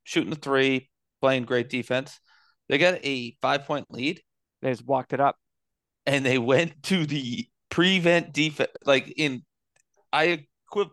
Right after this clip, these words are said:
Speaker 1: I wrote it down. It was, you go to a prevent defense in the N F L. And I was like, I, I have to bring it up 'cause I know you're a big fan of going prevent when you're up
Speaker 2: Mm.
Speaker 1: ten.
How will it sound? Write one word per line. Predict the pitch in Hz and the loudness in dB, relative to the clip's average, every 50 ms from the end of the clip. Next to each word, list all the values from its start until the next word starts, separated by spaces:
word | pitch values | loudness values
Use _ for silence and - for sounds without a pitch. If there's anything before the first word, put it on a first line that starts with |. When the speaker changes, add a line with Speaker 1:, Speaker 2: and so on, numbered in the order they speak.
| - | -8
Speaker 1:
I | - 151 151 | -6 -4 -4
wrote | 147 156 196 196 185 | -4 -2 -4 -4 -4
it | 160 | -6
down. | - 120 117 104 - - - | -8 -8 -8 -10 -12 -8 -4
It | 127 156 151 | -2 0 0
was, | 156 156 143 - - _ _ - - _ _ _ | 0 0 -2 -4 -14 _ _ -20 -20 _ _ _
you | - 143 156 | -4 -4 0
go | 147 175 175 | 2 2 4
to | 170 170 170 | 4 4 2
a | 165 | 2
prevent | 143 - - 156 160 170 147 143 147 139 | -2 0 2 2 2 4 2 0 0 -2
defense | - 131 127 - 123 120 110 - 120 107 - - - _ _ - | -6 -6 -4 -4 -6 -8 -6 -8 -12 -12 -12 -18 -20 _ _ -2
in | 120 120 | 0 2
the | 120 113 | 2 2
N | 113 113 | 2 0
F | - - | -2 -4
L. | - - - _ _ _ _ _ _ _ _ _ _ _ _ _ - | -6 -6 -8 _ _ _ _ _ _ _ _ _ _ _ _ _ 0
And | 156 147 151 | 2 4 4
I | 139 147 | 4 4
was | 156 151 151 - | 4 2 0 -2
like, | 139 135 123 _ _ _ _ _ _ _ _ _ _ _ _ _ _ _ _ - | -8 -8 -8 _ _ _ _ _ _ _ _ _ _ _ _ _ _ _ _ -12
I, | 127 143 - - - | -12 -12 -12 -12 -8
I | 120 123 123 | -4 -4 -2
have | 123 160 160 160 - | 0 0 -2 -2 -2
to | - 127 | -6 -10
bring | 123 127 120 113 | -6 -6 -4 -2
it | 127 | -2
up | 165 151 - | -4 -4 -4
'cause | - - | -6 -4
I | 123 123 | -4 -2
know | 143 175 190 | 0 0 0
you're | 170 135 120 | 0 0 -2
a | 156 _ _ _ | -4 _ _ _
big | - 151 139 143 - | -6 -6 -6 -6 -2
fan | 147 147 151 135 120 | -2 0 0 0 -2
of | 113 107 | -4 -6
going | 120 117 117 113 _ _ | -8 -8 -8 -8 _ _
prevent | - 151 139 120 120 104 95 _ _ | -2 -2 -2 -2 -4 -10 -16 _ _
when | - 139 127 | -16 -12 -8
you're | 117 113 | -4 -4
up | 113 117 | -6 -6
Speaker 2:
Mm. | 117 110 104 98 - | -8 -20 -20 -14 -6
Speaker 1:
ten. | - 127 117 - - | -4 -2 -2 -2 -6